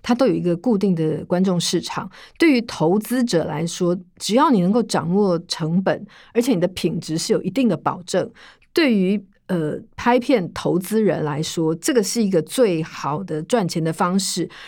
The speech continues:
如果说你能够把握到一定的观众，你至少可以，呃，不赔，或者是好一点，你可以稍微的赚一点钱。那当然做得更好，你就可以赚更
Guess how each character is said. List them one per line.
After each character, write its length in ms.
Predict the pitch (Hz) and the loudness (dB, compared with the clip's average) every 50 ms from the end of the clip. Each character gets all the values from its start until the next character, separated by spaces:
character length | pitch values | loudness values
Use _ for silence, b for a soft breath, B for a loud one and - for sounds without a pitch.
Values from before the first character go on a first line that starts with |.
| B - | B 0
如 100 | 240 294 | 2 4
果 140 | 302 269 | 4 4
说 140 | 214 247 277 | 4 4 4
你 100 | 254 208 | 4 4
能 160 | 170 170 185 | 2 2 2
够 80 | 214 233 | 2 2
把 320 | 196 185 - 165 160 170 | 0 0 -4 -4 -4 0
握 180 | 180 220 226 202 | 2 2 2 2
到 240 | 196 - 214 190 175 - | 2 2 0 0 2 0
一 60 | - | -2
定 180 | 190 277 277 240 | 0 2 2 2
的 80 | 185 | 2
观 240 | 156 - 180 175 185 | 2 0 0 0 0
众， 240 | 190 202 190 165 - | 2 0 0 0 -2
你 80 | 170 170 | -4 -4
至 180 | - - 254 | -4 -4 -4
少 220 | - - 170 160 151 | -2 -2 -4 -4 -6
可 160 | - - 170 | -4 -4 -4
以， 340 | 160 170 170 - - - - _ | -2 -2 -4 -8 -10 -14 -12 _
呃， 100 | - 175 175 | -8 -4 0
不 120 | - 262 | 0 0
赔， 360 | 233 196 160 151 147 - 202 B B B B B B _ _ _ | 2 2 0 0 0 -2 -4 B B B B B B _ _ _
或 240 | - - 359 320 | 0 2 2 2
者 100 | 240 - | 2 2
是 160 | 180 175 - 226 | -2 0 0 -2
好 280 | 208 - - 165 151 175 | -2 -2 -2 -2 0 0
一 60 | 214 | 2
点， 220 | 226 233 170 - - | 2 0 0 -2 -4
你 80 | 247 190 | -6 -4
可 120 | 165 202 | -2 -2
以 240 | 185 170 - 208 202 - _ | -2 -2 -4 -8 -12 -16 _
稍 220 | - - 240 240 240 | -6 0 0 2 2
微 100 | 220 180 | 2 2
的 100 | 180 170 | 0 -2
赚 320 | 170 - - 254 202 - | -2 0 2 2 2 4
一 60 | 185 | 2
点 160 | 190 165 - | 2 0 -2
钱。 340 | 151 - - - - - 190 - b b b b b b | -6 -8 -10 -12 -12 -12 -14 -16 b b b b b b
那 60 | - 190 | -2 0
当 120 | 226 247 | 2 2
然 240 | 240 190 190 208 214 214 - _ | 4 2 2 0 -2 -4 -8 _
做 180 | - - 294 247 | 0 2 4 4
得 60 | 226 | 4
更 220 | 220 269 311 269 240 | 4 4 4 4 4
好， 260 | 233 185 156 143 - - 233 220 - _ _ - | 2 0 0 -2 -4 -10 -14 -16 -16 _ _ -4
你 60 | 175 | -2
就 120 | 180 196 | -2 0
可 100 | 190 202 | 0 0
以 60 | 170 | -2
赚 260 | - - - 180 170 175 | -2 -2 -2 -4 -2 -4
更 100 | 165 | -4